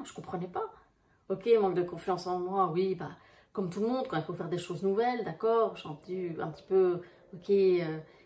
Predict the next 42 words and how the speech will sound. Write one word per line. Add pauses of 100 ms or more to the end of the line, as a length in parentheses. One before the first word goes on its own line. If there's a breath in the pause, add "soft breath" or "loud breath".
est-ce
que
je
vais
y
arriver,
est-ce
que
je
vais
y
arriver,
mais
c'est
ce
que
j'expliquais
à
mon
thérapeute
à
l'époque,
je
dis,
je
comprends
pas
d'où
ça
vient
vraiment, (520 loud breath)
cette
croyance
que (1120)
pour
les
autres,
la
vie
est
plus
facile,